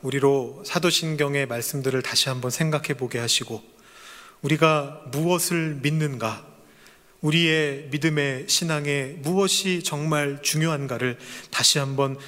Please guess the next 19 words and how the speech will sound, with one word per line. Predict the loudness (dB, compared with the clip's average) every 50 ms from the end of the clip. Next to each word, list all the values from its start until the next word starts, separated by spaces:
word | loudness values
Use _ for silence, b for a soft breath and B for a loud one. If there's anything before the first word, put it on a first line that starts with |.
| B
생각해 | B 0 2 4 4 4 2 0 0 -2 -2
보게 | -2 -2 -2 -2 0
하시니 | 0 0 -2 -2 -2 -4 -6 -6 -6
감사합니다. | -6 -6 -6 -4 -4 -4 -4 -6 -8 -8 -10 -12 -12 -14 -14 -18 -20 B B B B B B B B B B B
오늘 | B 2 2 2 2
특별히 | 0 0 2 4 4 4 4 2 0 -2 -8 -14 -18 -20 -20 -20 -20 -20 -10 -2
몸의 | 0 2 2 4 4 2 2 2
부활과 | 0 -2 -4 -2 -2 -4 -4 -4 -4 -6 -6 -8 -18 B B B B B B B B 2
영생에 | 2 2 4 2 0 0 0 2 2 2 2
대하여 | 0 0 -2 -2 -2 -2 -4 -4 -6 -12 -20 -20 -20 -20 -20 _ -4
하나님의 | -2 0 2 2 2 2 2 2
말씀을 | 2 0 0 -2 -2 0 0 2 2 2
가지고 | 0 0 -2 -4 -4 -4 -2 -4 -4 -6 B B B B B
함께 | B -4 -4 -2 2 2 4 4 2 2 -2 -6 -12 -18 -8
고민하며 | -2 0 2 2 2 2 0 0 0 0 0 0 -2 -6 B B B B
생각해 | -6 0 0 2 2 2 0 0 0 -2 -2 -2 -2 -4 -8 -6
보았습니다. | -2 0 0 2 2 0 -4 -6 -8 -10 -12 -16 -16 -18 -20 _ _ b b b b b b b b b b b
우리의 | 2 6 6 6 6 6 4
영생이 | 2 0 -2 -4 -2 -2 -2 0 0 -2 -2 -4 -8